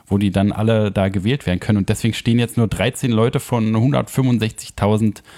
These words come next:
Hanseln eigentlich geplant zur Wahl.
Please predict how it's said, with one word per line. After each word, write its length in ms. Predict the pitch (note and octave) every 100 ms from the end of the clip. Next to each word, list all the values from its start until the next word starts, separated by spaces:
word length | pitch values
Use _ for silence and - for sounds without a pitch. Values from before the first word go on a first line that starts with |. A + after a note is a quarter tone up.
| -
Hanseln 640 | - A#2 A#2 A2+ G#2+ G2+ F2+ -
eigentlich 420 | A2 B2 A#2 -
geplant 400 | - - E2+ F#2
zur 160 | F#3
Wahl. 360 | F2+ F#2+ D#2+ -